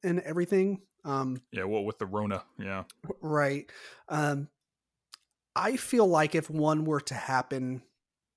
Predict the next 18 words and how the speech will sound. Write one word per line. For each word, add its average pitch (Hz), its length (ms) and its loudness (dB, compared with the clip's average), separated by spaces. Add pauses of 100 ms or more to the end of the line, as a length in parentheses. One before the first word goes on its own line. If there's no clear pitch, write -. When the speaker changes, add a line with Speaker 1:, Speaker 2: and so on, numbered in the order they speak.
(2000)
Speaker 1:
a, 160 420 2
a 170 100 2
good 202 340 0
possibility 143 800 0
would 139 240 -4
be, 147 180 -2
like, 131 540 -4 (1700)
someone 147 920 0
using 151 440 0
it, 143 180 -2 (340)
like, 143 340 -6
actually 165 500 0 (100)
making 156 840 0
a, 135 340 -2
like, 143 160 -6
an 147 180 -6
airborne 139 800 0 (420)
virus 135 840 -2